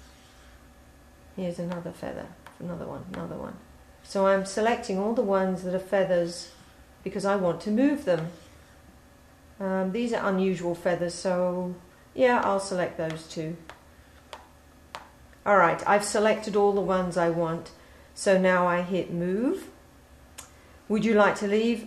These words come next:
copies of these patterns in this catalogue? Uh, no, I don't want to. Okay, select the destination catalogue.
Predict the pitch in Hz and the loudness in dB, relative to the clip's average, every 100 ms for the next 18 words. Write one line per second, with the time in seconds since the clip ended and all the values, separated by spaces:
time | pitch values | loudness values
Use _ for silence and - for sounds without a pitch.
0 | - - 214 233 214 202 185 208 208 208 | -6 2 4 2 -2 -2 -2 -2 -2 -2
1 | 208 196 196 196 190 - 220 202 220 233 | 0 -2 0 0 0 -2 0 0 2 4
2 | 277 285 - - - - - 202 190 185 | 4 2 -8 -20 -20 -20 -4 0 2 4
3 | 165 175 196 202 185 170 143 - 240 339 | 4 2 2 0 0 -2 -4 -4 -4 -4
4 | - - - - - - - - - - | -12 -20 -20 -20 -20 -20 -20 -20 -14 -6
5 | 185 196 190 208 190 180 208 208 214 214 | 0 4 2 4 4 4 2 0 0 0
6 | 208 220 214 185 196 165 170 170 | 0 0 0 -2 -2 0 0 -2